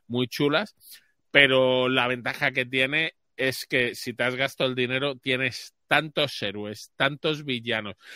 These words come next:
y además cambian un poco y ajustan la mecánica para cada villano. Pues, por ejemplo,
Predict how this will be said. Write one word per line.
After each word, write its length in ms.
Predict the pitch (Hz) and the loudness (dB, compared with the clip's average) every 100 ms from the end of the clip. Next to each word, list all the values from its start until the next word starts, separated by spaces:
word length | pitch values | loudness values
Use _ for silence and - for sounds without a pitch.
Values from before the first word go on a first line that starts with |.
| - | -4
y 120 | 135 | 4
además 320 | 135 147 190 | 6 6 0
cambian 340 | - 202 208 190 | 0 0 0 0
un 100 | 160 | -2
poco 320 | 202 196 131 | -2 0 -2
y 100 | 127 | -2
ajustan 440 | 120 151 - 160 | -4 -6 -2 -2
la 100 | 151 | 0
mecánica 800 | 131 120 175 220 160 131 131 123 123 | -2 0 2 2 2 -2 0 0 0
para 460 | 127 123 123 123 113 | 0 0 0 -2 -2
cada 240 | 123 120 | -2 0
villano. 400 | 123 127 185 156 | -2 0 -2 -2
Pues, 160 | 123 - | -8 -8
por 120 | 120 | -8
ejemplo, 400 | 117 143 165 | -6 -4 -4